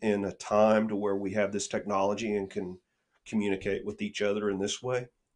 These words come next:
It wasn't that long ago where this type of technology wouldn't have been present. And that if we'd gone through the type of struggle that we're going through now,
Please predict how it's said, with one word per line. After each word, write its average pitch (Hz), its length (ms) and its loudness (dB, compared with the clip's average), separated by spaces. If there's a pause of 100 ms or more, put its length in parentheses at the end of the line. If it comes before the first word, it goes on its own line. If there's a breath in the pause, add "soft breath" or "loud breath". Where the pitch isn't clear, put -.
(1200)
It 101 40 -4
wasn't 127 200 12
that 127 140 12
long 139 260 12
ago 143 400 8
where 120 240 2
this 127 220 2
type 117 260 4
of 113 100 -14
technology 127 600 4
wouldn't 135 380 -2
have 104 180 -2
been 104 180 -4
present. 104 420 0 (360 loud breath)
And 123 200 6
that 113 300 2
if - 160 -8
we'd 123 140 -10
gone 131 340 10
through 135 320 2
the 117 120 -2
type 123 360 4
of 110 80 -6
struggle 127 480 4
that 107 120 -2
we're 107 120 -2
going 113 420 2
through 120 240 -4
now, 110 560 2